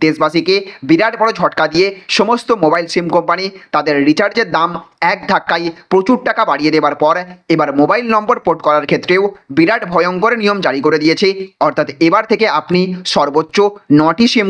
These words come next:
কার্ড অ্যাক্টিভেট রাখতে পারবেন নিজের কাছে। তার বেশি সিম কার্ড আপনার কাছে থাকলে আপনাকে সরকারের তরফ থেকে জরিমানা, এমনকি জেল পর্যন্ত হতে পারে। তবে টেলিকম দপ্তরের তরফ থেকে এই নিয়ম জারি করা হলেও এর পিছনে সমস্ত সিম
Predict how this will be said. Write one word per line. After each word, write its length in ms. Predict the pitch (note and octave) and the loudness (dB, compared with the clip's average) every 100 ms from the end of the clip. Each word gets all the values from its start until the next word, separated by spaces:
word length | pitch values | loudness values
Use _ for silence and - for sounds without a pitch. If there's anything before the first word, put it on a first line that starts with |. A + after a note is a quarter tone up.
| F#3 | 0
কার্ড 160 | F#3 F#3 - _ | -2 -4 -12 _
অ্যাক্টিভেট 440 | D#3+ - A3+ A3+ A#3+ E3 | -6 0 0 0 0 -4
রাখতে 200 | - D3+ | -2 0
পারবেন 220 | C#3+ D3+ D3+ | 0 0 4
নিজের 200 | C#3 D#3 D#3 | 4 4 0
কাছে। 180 | D3+ G3 F#3+ F#3+ - | 0 2 0 -4 -4
তার 120 | D#3 D3+ | -2 0
বেশি 180 | D3 D3+ G#3 | 0 0 2
সিম 140 | A#3 A3 | 2 0
কার্ড 120 | G#3+ - | -2 -2
আপনার 240 | D3 D#3 D3+ | 0 0 0
কাছে 140 | D3 F#3+ | -2 -2
থাকলে 240 | E3+ - F3 F#3+ F#3+ _ C#3+ | 0 0 0 -2 -10 _ -2
আপনাকে 260 | C#3+ D3 D3+ | -2 -2 0
সরকারের 320 | - E3 G#3+ A#3+ | 0 0 -2 -2
তরফ 140 | G3+ F3 | -4 -2
থেকে 160 | F#3 F3+ F#3+ F#3+ - | 0 0 -2 -8 -2
জরিমানা, 400 | D#3 F3+ A3+ F#3+ G3 - _ D3+ | 0 2 0 0 -2 -6 _ -2
এমনকি 240 | D3+ C#3+ D3 C#3+ | -2 0 0 2
জেল 140 | G3+ A#3+ | -2 0
পর্যন্ত 280 | G#3 E3+ D3+ C#3+ | 0 0 0 0
হতে 140 | C#3+ D#3+ | 2 2
পারে। 160 | E3+ G3 F#3+ _ | 0 -2 -6 _
তবে 160 | D3 D3 C#3+ | 0 0 0
টেলিকম 300 | D#3+ F3+ A#3 A3+ | 0 0 0 0
দপ্তরের 340 | G3+ - G#3 - | -4 0 -2 0
তরফ 120 | E3+ F#3 | -2 -2
থেকে 180 | F3 F#3+ F#3+ F#3+ - | 0 -2 -2 -12 -2
এই 60 | G3+ A3 | 0 2
নিয়ম 180 | A3+ A3 | 2 2
জারি 140 | F3 E3 | -2 0
করা 140 | D#3 C#3+ | 0 0
হলেও 220 | D3 F3 G3+ G3 _ - | 2 2 0 -2 _ 0
এর 80 | G#3 G3+ | 0 2
পিছনে 260 | F#3+ G3+ G#3 - - - | 0 0 -2 -6 -4 -2
সমস্ত 280 | A3 B3 B3 A#3 | 0 0 0 0
সিম 140 | F3+ | 2